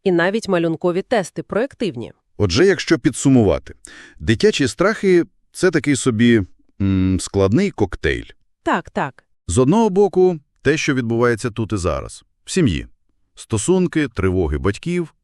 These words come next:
Speaker 1: А з іншого щось дуже глибоке, універсальне. Наш еволюційний спадок, програми, які дісталися нам з давніх давен.
Speaker 2: І отут, власне, виникає питання.
Speaker 1: М.
Speaker 2: Якщо частина цих страхів — це,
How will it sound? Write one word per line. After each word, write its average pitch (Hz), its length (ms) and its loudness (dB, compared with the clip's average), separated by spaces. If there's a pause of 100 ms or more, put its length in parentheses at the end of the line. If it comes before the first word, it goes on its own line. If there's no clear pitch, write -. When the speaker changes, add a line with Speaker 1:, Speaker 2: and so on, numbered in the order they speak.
(160)
Speaker 1:
А 302 240 0
з 254 280 -8
іншого 269 680 2
щось 220 340 -4
дуже 190 300 -4
глибоке, 175 1000 0
універсальне. 170 1000 -2 (300)
Наш 233 380 0
еволюційний 208 720 0
спадок, 190 720 -2 (220)
програми, 202 680 0
які 165 300 -6
дісталися 170 640 -2
нам 160 200 -4
з 143 80 -10
давніх 175 400 0
давен. 143 460 -6 (240)
Speaker 2:
І 101 120 2
отут, 110 480 0
власне, 127 420 -2
виникає 101 360 0
питання. 60 440 -10 (200)
Speaker 1:
М. 185 380 -4 (100)
Speaker 2:
Якщо 196 320 -2
частина 170 460 0
цих 123 220 -4
страхів — 135 640 -4 (120)
це, 92 440 -2